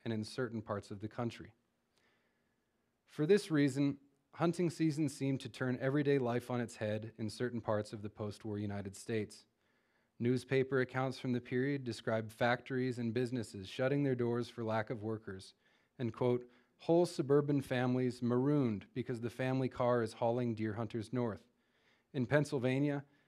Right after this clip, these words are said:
houses burned while firefighters stalked the woods in search of game, and in upstate New York, courts postponed cases until key witnesses returned from the field.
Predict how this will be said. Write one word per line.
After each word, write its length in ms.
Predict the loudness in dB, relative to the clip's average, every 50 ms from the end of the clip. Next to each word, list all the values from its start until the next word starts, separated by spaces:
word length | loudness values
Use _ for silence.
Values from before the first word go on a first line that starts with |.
| _ _
houses 440 | 0 2 2 2 2 2 0 -4 -4
burned 440 | -2 0 2 2 4 2 2 0 0
while 180 | 0 0 -2
firefighters 680 | -2 -2 -2 -2 0 0 -2 -2 -2 -2 0 0 0 -2
stalked 400 | -4 -6 -4 -2 -2 -2 -2 -4
the 80 | -4 -4
woods 300 | -2 0 0 -2 -2 -4
in 100 | -6 -8
search 320 | -8 -6 -6 -6 -6 -6
of 100 | -8 -6
game, 340 | -4 -2 -2 0 -2 -2 -4 -8 -12 _ _ _ _ _ _ _
and 100 | -2 0
in 100 | 0 2
upstate 440 | 2 0 -2 -2 -2 -2 -2 0 2
New 80 | 2 2
York, 420 | 2 4 4 2 2 0 -4 -10 _ _
courts 280 | -8 -4 -2 -2 -2 -2
postponed 600 | -2 -2 0 0 -2 -4 -4 -4 -2 -2 -2 -2
cases 540 | -2 -4 -4 -4 -4 -6 -8 -8 -8 -8 -8
until 280 | -8 -8 -8 -6 -8 -8
key 200 | -6 -4 -4 -2
witnesses 540 | 0 0 -2 -2 -4 -6 -8 -8 -10 -8 -8
returned 420 | -10 -8 -6 -6 -4 -4 -4 -6
from 140 | -6 -6 -6
the 80 | -6 -6
field. 380 | -4 -2 0 0 0 -2 -6